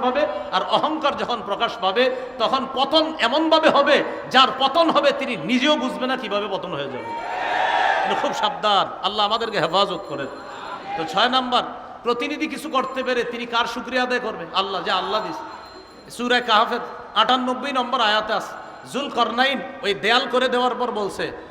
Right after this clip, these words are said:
"হাদা রহমাতুম মির রব্বি", এটা আমার রবের অনুগ্রহ, দয়া, আমার রব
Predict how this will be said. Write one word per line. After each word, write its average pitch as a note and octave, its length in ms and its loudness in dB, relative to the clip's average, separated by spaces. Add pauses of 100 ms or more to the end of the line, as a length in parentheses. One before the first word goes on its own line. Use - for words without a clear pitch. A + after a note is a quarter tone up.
"হাদা F3+ 320 4
রহমাতুম C#4+ 520 2
মির A3 260 -4
রব্বি", G3+ 680 2
এটা A3+ 200 6
আমার A#3+ 300 4
রবের G#3+ 260 4 (140)
অনুগ্রহ, F#3+ 680 0
দয়া, E3 400 4 (200)
আমার G#3 220 4
রব A3+ 220 4